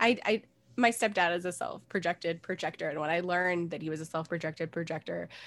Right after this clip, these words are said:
and I told my husband, who's a generator, I was like, "Basically, he needs to talk in order to hear himself so he knows what's right for him." And both of us were like,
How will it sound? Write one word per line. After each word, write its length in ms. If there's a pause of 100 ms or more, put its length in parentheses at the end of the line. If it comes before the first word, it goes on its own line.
(240)
and 80
I 100
told 200
my 120
husband, 500
who's 220
a 60
generator, 720 (400)
I 80
was 200
like, 280 (160)
"Basically, 520
he 200
needs 380
to 160
talk 480
in 80
order 220
to 80
hear 300
himself 540
so 120
he 120
knows 320
what's 240
right 200
for 100
him." 140 (300)
And 180
both 260
of 80
us 180
were 140
like, 220